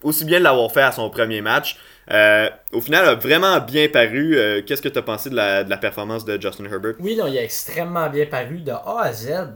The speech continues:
Speaker 2: On dirait qu'il était en contrôle, il avait de la confiance. C'est peut-être le fait qu'il savait pas qu'il allait commencer la rencontre, donc il a pas eu le temps de stresser.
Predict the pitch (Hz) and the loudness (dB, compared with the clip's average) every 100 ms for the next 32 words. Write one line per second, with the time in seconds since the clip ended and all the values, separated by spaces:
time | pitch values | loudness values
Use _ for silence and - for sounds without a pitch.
0 | - _ _ 120 113 151 147 139 120 - | -20 _ _ -16 -10 -10 -8 -8 -8 -8
1 | - 185 - - 180 165 110 117 - - | -8 -6 -8 -8 -8 -8 -10 -12 -14 -12
2 | 190 160 - 160 190 - 202 160 - 180 | -10 -8 -8 -8 -10 -6 -4 -4 -4 -6
3 | 180 - - 147 139 - 208 151 127 143 | -6 -10 -8 -6 -4 -4 -2 -2 -4 -4
4 | 127 120 - 151 123 117 104 156 143 113 | -6 -6 -6 -6 -6 -8 -8 -10 -10 -10
5 | 113 151 147 175 151 - 147 - 117 - | -8 -6 -6 -6 -8 -8 -10 -10 -10 -8
6 | 160 269 | -10 -10